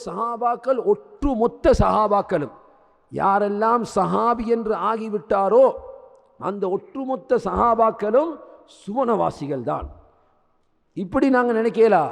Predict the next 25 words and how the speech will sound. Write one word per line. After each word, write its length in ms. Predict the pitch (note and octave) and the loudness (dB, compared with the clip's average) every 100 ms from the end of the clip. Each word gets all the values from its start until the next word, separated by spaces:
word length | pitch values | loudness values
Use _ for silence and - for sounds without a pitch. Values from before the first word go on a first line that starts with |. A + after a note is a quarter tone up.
| - - | -6 -10
ஒரு 160 | E3+ F3+ | -6 -4
நைன்டி 360 | D#3+ F#3+ A3 A#3 | -4 -6 -8 -8
நைன் 240 | A3 A3+ | -6 -4
பர்சன்ட் 420 | F#3+ A#3 A#3 A3 | 0 0 2 -2
அவங்கள 340 | A3 A3 G#3+ G3+ | -2 0 0 0
ஒரு 120 | F3 | 0
ரெண்டு 200 | F3+ F3 | 0 0
பேராவது 340 | F3 G3+ G3+ A3 | 0 2 2 2
நரகத்துக்கு 460 | G#3+ A3 G#3+ G3+ | 2 4 2 4
போவாங்களா 280 | A3+ A3+ A3 | 4 4 6
இருக்கும், 320 | G#3+ F#3+ E3 - - - - - | 6 4 0 -4 -18 -20 -20 -4
ஒரு 140 | D#3 F3 | 2 4
ரெண்டு 180 | G3+ G3+ | 6 6
பேராவது 500 | G#3+ G#3+ G#3+ A3+ B3+ | 6 6 6 6 6
என்ன, 180 | A#3+ A#3 F3 - - | 6 4 0 -6 -12
அப்படி 380 | - - B3 B3+ | -8 -4 -2 -2
நினைத்தாலும் 680 | A#3 A3 C4 G#3+ C4 B3+ C#4+ | -2 -2 -2 0 0 2 -2
குர்ஆனுக்கு 580 | C4 A#3 A#3 B3+ C4 C4+ | -4 -4 -2 -2 -2 -4
முரண்படுகிறார். 880 | B3+ A#3 B3 G#3+ G3+ G3 F#3 F#3+ C#3+ - - - - - _ _ | -4 -4 -2 0 2 4 6 4 2 -6 -20 -20 -20 -20 _ _
குர்ஆன்ல 360 | D#3+ F#3+ A#3+ A#3+ | -8 -6 -4 -4
அல்லாஹ் 200 | A3+ A#3+ | 0 0
என்ன 100 | A#3+ | 0
சொல்றான்? 340 | G#3+ B3 B3+ C4 | -2 0 0 0
"ரலியல்லாஹு 760 | F#3+ G#3+ C4 C4+ C4 C#4 B3+ C4 | 0 0 2 0 2 2 4 2
அன்ஹும்", 400 | B3+ D#4 D4 F4 | 2 0 2 2